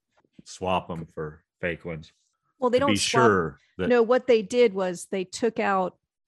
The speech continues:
Speaker 2: all of the ones that were for Carrie and Tommy, and the rest of 'em they dropped on the floor, and P J kicked 'em under a table. So they
Speaker 1: Okay.
Speaker 2: just kind of weeded out most of the ones that weren't Carrie and Tommy.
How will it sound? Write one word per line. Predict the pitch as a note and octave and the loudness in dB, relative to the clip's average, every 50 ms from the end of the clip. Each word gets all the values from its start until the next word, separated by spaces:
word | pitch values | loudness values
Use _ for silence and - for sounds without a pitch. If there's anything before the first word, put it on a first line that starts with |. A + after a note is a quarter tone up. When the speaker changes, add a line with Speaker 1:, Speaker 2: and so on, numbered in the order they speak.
| _ _ - | _ _ -4
Speaker 2:
all | G3 G3 G3 G3 F#3+ | -2 -2 0 0 -2
of | F#3+ E3 | -4 -4
the | E3 F#3 | -6 -6
ones | E3+ F3+ F3 F3 F3 F3 F3 - | -4 -4 -4 -4 -4 -4 -6 -6
that | - - - F3 | -6 -8 -8 -6
were | E3+ E3+ E3+ | -4 -4 -4
for | - - - E3 | -4 -4 -8 -8
Carrie | - - - F3+ F3+ E3+ F3 E3 D#3+ | -8 -4 -2 0 2 2 2 2 2
and | D#3+ E3+ | 0 0
Tommy, | - - F3+ F3 F3 E3+ E3 D#3 D#3 D#3 D#3 - - | 0 0 0 2 2 2 0 0 -2 -4 -6 -6 -6
and | F3+ F3 E3+ | -4 -2 -2
the | E3 | -2
rest | E3 F#3 F#3+ F#3 - - F#3 | 0 0 0 -2 -2 -6 -6
of | E3 | -4
'em | E3+ F3 E3 | -4 -4 -2
they | D#3+ D#3 | -4 -6
dropped | D3 - E3+ D#3+ E3 - - | -4 -2 -2 -2 -2 -4 -4
on | F3 E3 D#3+ | -6 -4 -4
the | D3 D3 | -6 -8
floor, | - - - F3 E3 E3 E3 D#3 D3+ D3+ D#3+ - - | -10 -6 -2 -2 0 2 2 0 0 -2 -4 -8 -8
and | D#3+ D#3 D#3+ D#3+ - _ _ _ _ - | -8 -6 -6 -6 -8 _ _ _ _ -6
P | - G3+ F3+ | -2 -2 -2
J | D#3+ - D#3+ D3+ | 0 0 0 0
kicked | D3 - - - E3+ - - | 0 -2 -4 -4 -4 -2 -2
'em | E3 D#3+ | -4 -2
under | D#3 D#3 D#3 E3 E3+ | -2 -2 -4 -4 -6
a | D#3+ | -8
table. | - - E3 D3+ D#3 - - - - E3 - _ _ _ _ _ _ _ _ _ _ _ - | -8 -6 -6 -4 -4 -6 -6 -10 -10 -10 -12 _ _ _ _ _ _ _ _ _ _ _ -14
So | A2 - - G#3+ F#3+ F#3 F3+ E3+ E3 | -8 -2 2 4 6 6 6 6 4
they | D#3+ F#3 F3+ F3+ F3 | 2 2 2 2 2
Speaker 1:
Okay. | E3+ E3+ - _ _ _ _ _ _ | 0 -2 -6 _ _ _ _ _ _
Speaker 2:
just | - - G3 F3+ - - _ _ _ _ _ _ _ _ _ - | -2 -2 -2 -2 -2 -10 _ _ _ _ _ _ _ _ _ -10
kind | - - G3+ F#3 F3 E3 | -4 -2 0 0 0 0
of | D#3+ D#3 D#3 - - - _ | 0 -2 -4 -6 -12 -16 _
weeded | - E3+ F#3+ F#3+ F3+ F3+ F3 E3 | -4 -2 0 0 2 0 2 2
out | E3+ D#3+ D#3 D#3+ D#3 - _ _ _ _ _ - | 2 2 2 2 0 -2 _ _ _ _ _ -4
most | F3+ F3 F3+ E3+ - - | -2 0 0 -2 -2 -6
of | F3+ D#3 | -6 -4
the | E3+ D#3 | -4 -4
ones | D#3+ D3+ D3+ D3+ D#3 - | -4 -4 -4 -6 -6 -6
that | - D#3 - - | -6 -6 -4 -4
weren't | D#3+ D#3+ D#3 - - | -4 -4 -4 -6 -8
Carrie | - - D#3 D3 C#3+ C#3 C#3 | -8 -8 -6 -6 -4 -4 -4
and | C#3 D3 | -6 -6
Tommy. | - - - C3+ C3+ C3 C3+ D3 D3+ | -6 -6 -8 -8 -8 -8 -10 -10 -12